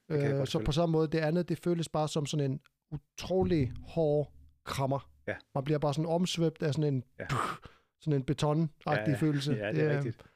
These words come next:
Speaker 1: Det er rigtigt.
Speaker 2: Ja, og jeg er kæmpe fan af det. Jeg kan slet ikke undvære det.
Speaker 1: Nej.
Speaker 2: Det, øhm, om sommeren, det, <laughs> der bader jeg ikke.
Speaker 1: Nej.
Speaker 2: <laughs> Det, der er vandet sådan tilpas ubehagelig temperatur. Det, det, det kan jeg ikke forholde mig til. Det er meget
Speaker 1: Nej.
Speaker 2: nemmere, når det er meget koldt.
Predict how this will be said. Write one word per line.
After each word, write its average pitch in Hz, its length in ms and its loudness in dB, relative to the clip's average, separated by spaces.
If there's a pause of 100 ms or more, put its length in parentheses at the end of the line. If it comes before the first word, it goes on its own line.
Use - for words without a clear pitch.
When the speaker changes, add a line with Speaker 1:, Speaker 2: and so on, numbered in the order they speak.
(160)
Speaker 1:
Det 120 80 -8
er 101 40 -4
rigtigt. 110 280 -8 (180)
Speaker 2:
Ja, 147 180 -2
og 131 260 -8
jeg 127 80 -2
er 127 40 0
kæmpe 139 260 -2
fan 131 180 -2
af 127 60 -4
det. 127 40 -6
Jeg 127 80 -4
kan 123 80 -6
slet 135 160 -2
ikke 131 120 -2
undvære 123 240 -2
det. 127 120 -6 (160)
Speaker 1:
Nej. 104 200 -6 (420)
Speaker 2:
Det, 139 300 -4
øhm, 120 180 -8 (140)
om 131 60 -10
sommeren, 147 380 -2
det, 151 200 0
<laughs> 127 480 -4
der 147 80 -4
bader 147 220 0
jeg 127 120 0
ikke. - 180 -8 (100)
Speaker 1:
Nej. 523 280 -2 (400)
Speaker 2:
<laughs> 196 400 -6
Det, 156 240 2
der 160 60 2
er 160 140 2
vandet 151 280 2
sådan 135 280 0 (120)
tilpas 156 340 0
ubehagelig 156 580 2
temperatur. 151 400 -2
Det, 151 120 0
det, 151 220 0
det 143 200 -4
kan 165 220 0
jeg 160 80 2
ikke 147 120 -2
forholde 143 260 0
mig 143 100 0
til. 135 120 -4
Det 120 120 -4
er 131 40 -4
meget 139 160 0
Speaker 1:
Nej. 156 60 0
Speaker 2:
nemmere, 147 160 -2
når 135 80 -2
det 123 60 -2
er 117 40 -4
meget 127 200 -2
koldt. 127 220 -10